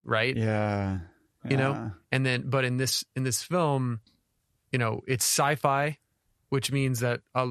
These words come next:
Speaker 1: you can get away with a lot more. Also, like, we,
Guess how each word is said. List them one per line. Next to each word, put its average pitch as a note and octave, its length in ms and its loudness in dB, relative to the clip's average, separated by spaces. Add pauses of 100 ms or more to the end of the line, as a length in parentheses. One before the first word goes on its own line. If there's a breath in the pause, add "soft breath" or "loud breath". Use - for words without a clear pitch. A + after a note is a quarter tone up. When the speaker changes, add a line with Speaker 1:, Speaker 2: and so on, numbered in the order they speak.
(120)
Speaker 1:
you C3 140 -4
can B2 160 -2
get B2+ 120 0
away B2 240 2
with A#2+ 140 -2
a A2 60 -2
lot A2 280 0
more. A#2+ 380 -4 (220)
Also, A#2+ 760 0 (200)
like, A2 420 -2
we, A#2+ 500 -2